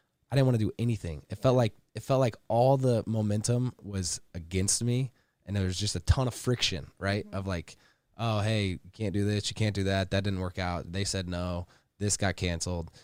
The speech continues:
Speaker 1: And I'm like, "Dang." But when you have that perspective of, like, "I'm gonna rejoice," that, that changes your, your lens that you're wearing from, "Oh, dang, this is such a bummer," to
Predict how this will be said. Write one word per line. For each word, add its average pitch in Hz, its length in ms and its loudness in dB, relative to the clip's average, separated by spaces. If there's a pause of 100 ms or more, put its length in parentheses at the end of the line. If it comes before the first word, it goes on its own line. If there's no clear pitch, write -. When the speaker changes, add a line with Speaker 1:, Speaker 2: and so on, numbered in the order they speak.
(240)
Speaker 1:
And 104 140 0
I'm 101 80 2
like, 90 320 0
"Dang." 101 320 2 (840)
But 110 100 0
when 123 140 4
you 139 80 6
have 131 200 6
that 123 160 2
perspective 117 420 -2
of, 98 120 -4
like, 90 340 -4 (320)
"I'm 113 80 -2
gonna 131 140 4
rejoice," 92 580 -2 (1600)
that, 120 280 4 (480)
that 120 260 2
changes 139 500 4
your, 113 280 2 (100)
your 107 180 0
lens 113 440 2
that 139 140 0
you're 139 100 4
wearing 135 420 4
from, 101 440 0 (760)
"Oh, 110 160 2
dang, 110 280 2
this 104 120 2
is 101 80 2
such - 180 2
a 101 60 2
bummer," 101 380 2
to 101 400 0